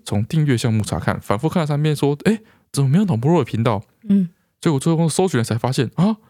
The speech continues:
Speaker 1: 我根本没有订阅好味小姐跟脑波弱。哎呀，惊呆了。
Speaker 2: 嗯。
Speaker 1: 我听好味小姐的，看好味小姐的，买好味小姐的，结果竟然没有订阅。
Speaker 2: 嗯。
Speaker 1: 这大概是我近期犯的最严重的错误了。”发现当下我就立马订阅起来，然后就跑来留言了。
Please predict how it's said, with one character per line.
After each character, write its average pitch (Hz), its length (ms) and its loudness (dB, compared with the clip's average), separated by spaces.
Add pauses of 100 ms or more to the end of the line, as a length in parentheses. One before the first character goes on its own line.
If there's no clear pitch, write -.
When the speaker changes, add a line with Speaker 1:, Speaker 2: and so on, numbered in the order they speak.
(220)
Speaker 1:
我 123 80 0
根 202 160 -2
本 180 80 2
没 175 80 2
有 147 80 0
订 180 160 2
阅 170 80 2
好 123 80 0
味 147 80 0
小 147 100 0
姐 123 140 -2
跟 156 200 0
脑 151 140 0
波 165 200 0
弱。 220 240 0 (160)
哎 247 140 0
呀， 214 120 2
惊 214 220 0
呆 214 120 2
了。 302 140 6
Speaker 2:
嗯。 370 60 6 (480)
Speaker 1:
我 127 100 2
听 208 160 2
好 165 120 2
味 165 60 0
小 151 120 0
姐 131 120 0
的， 113 120 0
看 - 180 -6
好 - 80 0
味 170 60 -2
小 180 100 0
姐 123 100 -2
的， 120 200 0
买 170 100 2
好 196 140 -6
味 185 60 -6
小 175 100 -6
姐 170 100 -6
的， 131 160 -6
结 147 100 -8
果 - 140 -2
竟 196 140 -2
然 175 80 2
没 190 80 4
有 156 80 0
订 208 180 0
阅。 220 180 0 (120)
Speaker 2:
嗯。 226 160 4
Speaker 1:
这 175 60 2
大 156 100 0
概 143 40 -2
是 147 80 2
我 131 80 2
近 147 140 0
期 117 80 2
犯 135 140 0
的 110 80 0
最 151 180 0
严 113 100 2
重 123 140 0
的 107 60 0
错 120 180 0
误 113 140 0
了。” - 100 -2 (680)
发 143 160 0
现 135 160 -6
当 127 100 -6
下 123 100 -6
我 113 60 -4
就 127 100 -6
立 131 180 -2
马 95 160 0
订 127 160 -2
阅 120 100 2
起 - 160 -8
来， - 100 -4
然 110 100 0
后 120 100 0
就 117 80 0
跑 - 140 -4
来 - 60 -2
留 101 140 2
言 85 120 -2
了。 82 120 -6